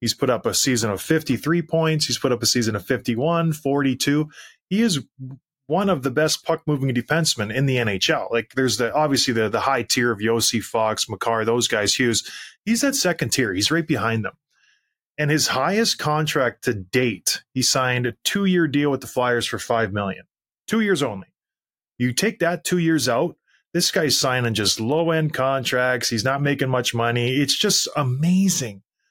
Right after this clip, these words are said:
the disrespect he's gotten his whole career. And it's just because of his attitude. It's, <laughs> that's what it boils down to. He's just a hard guy to play with.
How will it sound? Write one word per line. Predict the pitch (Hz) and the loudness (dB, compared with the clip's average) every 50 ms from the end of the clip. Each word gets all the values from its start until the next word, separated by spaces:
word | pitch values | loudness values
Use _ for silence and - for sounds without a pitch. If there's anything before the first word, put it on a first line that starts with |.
| _ _ _ _ _ _ _ | _ _ _ _ _ _ _
the | - 139 | -6 -6
disrespect | 117 - - 175 175 - - 180 156 - - - - - 160 156 156 - - | -2 0 0 2 2 2 2 2 2 0 0 -2 -2 -2 -2 -2 -2 -4 -2
he's | - 147 131 110 110 | 0 0 0 0 -2
gotten | 110 - 127 127 139 135 131 127 110 | -2 0 0 0 0 0 -2 -4 -4
his | 110 120 113 - | -2 -2 0 0
whole | - 127 127 127 120 | 0 0 0 0 0
career. | - - 123 117 120 120 120 117 107 101 - _ _ _ _ _ _ | -2 0 0 2 2 2 2 2 0 -2 -4 _ _ _ _ _ _
And | - 175 185 | 0 2 2
it's | 180 - | 2 2
just | - 196 165 - | 0 -2 -2 0
because | - 165 - 170 143 151 | 0 0 0 0 0 2
of | 143 | 0
his | 147 123 123 | 0 2 2
attitude. | 110 113 123 127 120 - - - - _ _ _ _ _ _ _ _ - | 2 2 2 0 -2 -4 -8 -14 -16 _ _ _ _ _ _ _ _ -2
It's, | 160 151 - - 143 127 | -2 0 0 -2 -2 -2
<laughs> | - - - - - - - - - _ _ _ - - _ _ _ _ _ _ _ _ | -2 -2 -4 -4 -4 -4 -4 -4 -4 _ _ _ -20 -20 _ _ _ _ _ _ _ _
that's | 175 175 - 220 | -2 0 2 2
what | 233 220 | 2 2
it | 190 143 | 2 0
boils | 123 156 156 151 139 104 | 0 2 2 2 2 0
down | 98 120 117 131 123 107 | 0 0 0 0 0 -2
to. | - - - _ _ _ _ - | -4 -6 -8 _ _ _ _ -2
He's | 143 139 | 0 0
just | 185 202 - 196 | 0 2 2 0
a | 151 | 0
hard | - 143 156 156 135 123 | 2 2 0 0 0 0
guy | 131 127 131 | 0 0 0
to | 120 107 | 0 -2
play | - - 117 113 113 | -2 -2 0 0 -2
with. | 101 | -2